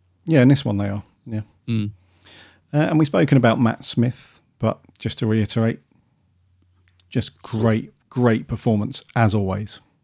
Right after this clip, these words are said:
Speaker 2: Yeah, I, I, I really like, I just really like Matt. I mean, this is his first season. Um, I mean, I just, I just kept thinking back to when we were reviewing,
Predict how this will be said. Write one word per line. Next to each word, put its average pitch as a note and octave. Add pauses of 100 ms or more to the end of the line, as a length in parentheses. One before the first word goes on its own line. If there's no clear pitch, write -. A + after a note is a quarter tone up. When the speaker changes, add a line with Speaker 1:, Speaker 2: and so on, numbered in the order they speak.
(520)
Speaker 2:
Yeah, G3+
I, C3+
I, C3+
I D#3+
really E3+
like, D3 (160)
I C#3
just A#2
really G#2+
like G2+
Matt. A2
I -
mean, C3
this C3+
is A2+
his A2+
first A#2+
season. A#2+ (500)
Um, G#2 (500)
I B2+
mean, B2
I A#2+
just, -
I C3+
just B2+
kept -
thinking B2
back B2+
to C3
when C3
we C3
were B2
reviewing, B2+